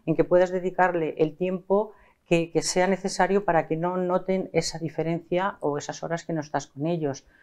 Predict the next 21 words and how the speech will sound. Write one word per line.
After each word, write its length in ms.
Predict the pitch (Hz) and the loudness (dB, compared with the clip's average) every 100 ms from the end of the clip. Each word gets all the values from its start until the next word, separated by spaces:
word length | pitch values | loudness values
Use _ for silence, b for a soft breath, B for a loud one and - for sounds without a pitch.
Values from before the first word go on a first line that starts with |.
| b b | b b
eh, 260 | 143 143 | 0 0
con 200 | 147 147 | 0 2
actividades, 680 | 135 - 131 135 151 165 156 | 2 0 -2 4 4 4 0
estando 340 | - 156 151 143 | -4 -2 -2 -4
siempre, 500 | - 147 143 147 143 B B B | -4 -6 -4 -6 -6 B B B
eh, 360 | 151 147 151 147 151 151 147 147 - - - | 0 0 -2 -4 -2 -2 -4 -8 -12 -14 -6
pendiente, 800 | - 147 147 175 175 165 165 160 | 0 2 6 4 4 4 4 2
haciendo 600 | - 143 - 170 170 165 | 0 0 2 2 4 4
horas, 260 | 160 156 151 | 4 4 2
como 160 | - 156 | -2 -4
dicen, 720 | 156 - 156 156 151 143 - | -4 -4 -2 -2 -4 -6 -2
increíbles 600 | 160 156 156 180 180 147 | -2 0 0 2 2 0
para 180 | - 143 | -2 -2
que 80 | 139 | -4
te 140 | 139 | -4
quede 160 | 160 160 | -2 -2
tiempo 280 | 165 160 | -4 -2
para 140 | 160 151 | 0 0
estar 240 | - 156 | -2 -4
con 140 | 151 151 | -2 -4
ellos. 360 | 151 147 131 | -4 -8 -12